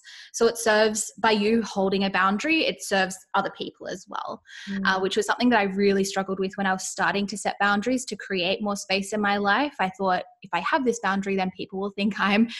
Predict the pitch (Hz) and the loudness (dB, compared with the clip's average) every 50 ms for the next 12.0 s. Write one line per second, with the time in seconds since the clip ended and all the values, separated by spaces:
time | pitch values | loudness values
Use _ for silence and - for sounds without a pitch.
0 | - - - - - 202 196 208 226 247 240 - 415 403 339 262 - - - - | -12 -12 -12 -4 -2 0 2 4 2 2 2 0 2 4 4 4 2 0 -6 -4
1 | 196 160 190 196 196 202 202 196 220 214 - - 214 233 294 294 302 - - 403 | -2 2 2 4 6 6 6 6 6 4 2 2 2 2 2 2 2 2 2 4
2 | 392 196 196 - 196 190 190 196 196 - - 180 170 165 170 - 170 175 185 175 | 4 6 6 6 6 6 4 4 2 0 -6 -2 -2 -2 -2 -2 -2 0 0 0
3 | 151 - - - - _ - 220 214 196 202 214 214 - - _ - - 208 208 | -2 -6 -12 -20 -20 _ -4 0 4 4 4 4 2 -2 -8 _ -2 0 0 0
4 | 202 202 214 214 208 220 240 233 233 214 202 - 190 202 202 196 190 196 - - | 0 -2 0 0 2 4 4 2 2 2 0 -2 -2 0 0 0 -2 -4 -6 -4
5 | 269 339 359 302 247 202 202 190 185 185 190 190 190 185 185 185 190 190 190 - | -2 -2 2 0 0 0 0 -2 0 0 0 0 0 0 0 0 -2 -4 -6 0
6 | - 202 185 190 - - - _ _ _ _ _ _ - - 196 196 196 196 190 | 2 4 4 4 2 -2 -10 _ _ _ _ _ _ -4 2 2 4 4 4 2
7 | 190 185 190 - - 208 226 220 220 208 208 208 214 220 233 247 247 247 247 254 | 0 -2 -4 -4 0 2 4 4 4 4 4 4 6 6 6 6 4 4 4 2
8 | 247 - - - - - - _ - 214 220 220 220 220 226 214 202 196 196 196 | 0 -4 -12 -20 -20 -20 -20 _ -2 4 6 6 8 8 6 6 4 2 0 0
9 | 202 196 170 151 175 185 - - 202 185 180 180 196 - - - - 208 247 294 | -2 -2 0 0 0 0 -2 -4 -4 -2 -2 -2 -4 -4 -4 -2 0 0 0 0
10 | 294 - - - - 196 190 190 190 196 - 202 190 190 196 190 - - 202 190 | -2 -6 -14 -4 -2 0 0 0 0 -2 -2 -2 0 0 0 -2 -4 -2 -2 0
11 | 190 190 180 190 185 - 190 185 185 185 185 185 165 156 180 214 262 302 339 320 | 0 0 0 -2 -2 -2 -2 -6 -4 -4 -4 -2 -2 -2 0 0 0 0 0 -4